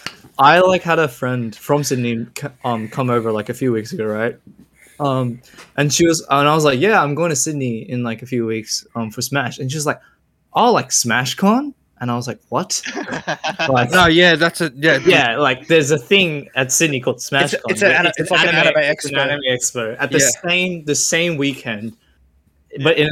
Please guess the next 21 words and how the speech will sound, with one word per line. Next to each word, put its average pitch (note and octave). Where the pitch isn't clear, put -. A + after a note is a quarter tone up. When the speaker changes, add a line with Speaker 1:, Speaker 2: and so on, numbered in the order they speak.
Speaker 1:
a -
different C3+
hall. A2+
And A#2
I -
was, F3+
Speaker 3:
Every G3
Speaker 1:
like, -
Speaker 3:
time, E3+
dude. C3+
Speaker 1:
so C#3
confu-, B2
ev-, C#3+
what, F#3
really? B3+
Speaker 2:
Every C#3+
Speaker 3:
No, F3+
Speaker 2:
weekend. F3+
Speaker 3:
it, G#3+
like, G#3
every, G#3